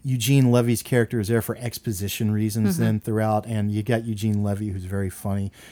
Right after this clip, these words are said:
Speaker 1: and he is very funny in this, but this, it feels like there could have been more, he could have been more of a guide throughout all of this. But
Speaker 2: Right.
Speaker 1: again, this is what it is. It was nineteen ninety-two. This is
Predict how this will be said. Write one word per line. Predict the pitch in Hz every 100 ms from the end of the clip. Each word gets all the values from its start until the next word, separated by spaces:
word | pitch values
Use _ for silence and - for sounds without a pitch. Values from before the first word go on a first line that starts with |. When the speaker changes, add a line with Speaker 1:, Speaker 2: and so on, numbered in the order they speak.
| -
Speaker 1:
and | 127
he | 139
is | 135
very | 104 104 95
funny | - 101 98
in |
this, | 95 92
but | 117
this, | 117 -
it | 202 170 139
feels | - 175 147
like | 131
there | 107
could | -
have | 113
been | 101
more, | 95 95 104 110 107 - - - _
he | - 127
could | 123
have | 110
been | 104
more | 107
of | 95
a | 87
guide | 82 90 95 92
throughout | - 98 95 92
all | 92 95
of | 95
this. | 110
But | - 240
Speaker 2:
Right. | 202
Speaker 1:
again, | 190 147 - 196 190
this | 165 151
is | 175 175 151
what | 160
it | 143
is. | 147 147
It | 135
was | 117
nineteen | 127 135 123
ninety-two. | 113 113 104 - 123
This | 117 113 120
is | 107 95